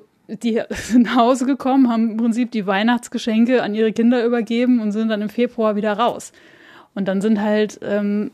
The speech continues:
Soldatinnen und Soldaten schon mal regelmäßig zweihundertdreißig Tage im Jahr einfach weg.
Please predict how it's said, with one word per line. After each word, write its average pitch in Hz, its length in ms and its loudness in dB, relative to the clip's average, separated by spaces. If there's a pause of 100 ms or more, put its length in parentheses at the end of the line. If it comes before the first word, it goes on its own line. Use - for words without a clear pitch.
(120)
Soldatinnen 196 560 -4
und 202 80 -2
Soldaten 190 420 -2
schon 214 140 -2
mal 202 140 2
regelmäßig 208 760 -2
zweihundertdreißig 208 1000 -2
Tage 196 320 -4
im 214 160 0
Jahr 202 200 0
einfach 214 360 -4
weg. 262 180 -4